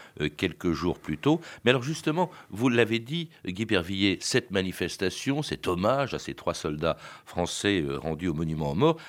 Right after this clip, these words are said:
ça dégénère et on prend, euh, vous l'avez dit,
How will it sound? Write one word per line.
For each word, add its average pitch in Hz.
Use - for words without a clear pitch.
ça -
dégénère 101
et 131
on 101
prend, 147
euh, 85
vous 90
l'avez 87
dit, 160